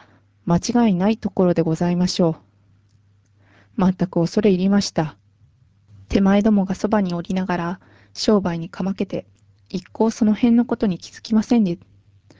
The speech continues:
誠に面目次第もないことでございます。そこで、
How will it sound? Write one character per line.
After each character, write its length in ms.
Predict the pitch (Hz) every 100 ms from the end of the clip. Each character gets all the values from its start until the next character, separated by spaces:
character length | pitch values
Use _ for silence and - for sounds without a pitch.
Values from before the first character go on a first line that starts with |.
| _ _ -
誠 320 | 190 202 196
に 100 | 190
面 220 | 180 185 190
目 180 | 196
次 140 | - -
第 160 | 220
も 100 | 180
な 100 | 175
い 80 | 208
こ 100 | -
と 100 | 185
で 80 | 175
ご 120 | 180
ざ 140 | 175 185
い 60 | 190
ま 140 | 196
す。 180 | - _ _ _ _ _ _ _ _ _ _
そ 160 | - -
こ 140 | 202
で、 260 | 202 202